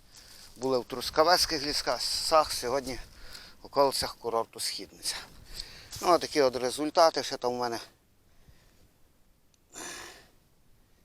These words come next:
внизу на базі сховане ще одне відеречко.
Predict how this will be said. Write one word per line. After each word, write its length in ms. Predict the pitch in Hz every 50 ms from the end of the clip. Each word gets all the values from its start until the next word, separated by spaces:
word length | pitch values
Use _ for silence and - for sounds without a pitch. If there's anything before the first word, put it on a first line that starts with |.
| _ _ _
внизу 500 | 107 104 113 127 139 131 117 135 143 131 - - - - - - _ _ - - - - - - - - _ - - - _ _ _ _ - - _ -
на 160 | 127 135 143
базі 380 | 131 139 151 143 127 - 127 117
сховане 500 | - - - 147 143 131 131 123 123 120
ще 180 | - - 139
одне 280 | 127 120 110 120 120 117
відеречко. 640 | 113 120 - 185 190 185 190 175 - - - 180